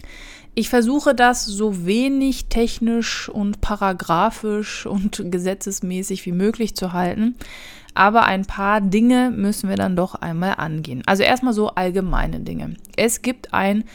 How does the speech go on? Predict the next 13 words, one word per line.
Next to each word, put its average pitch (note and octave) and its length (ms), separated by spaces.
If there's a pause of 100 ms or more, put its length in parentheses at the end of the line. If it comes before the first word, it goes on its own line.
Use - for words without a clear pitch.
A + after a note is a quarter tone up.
(260)
sogenanntes B3 840
Urheberwissensgesellschaftsgesetz. G#3+ 2750 (340)
Ja, F#3+ 360 (140)
gleich F#3+ 340
wieder F3 140
löschen G#3+ 280
im A3 140
Kopf, G#3+ 280
aber F3 160
dass F3 180
du's - 160
gehört G3 380
hast. A#3+ 240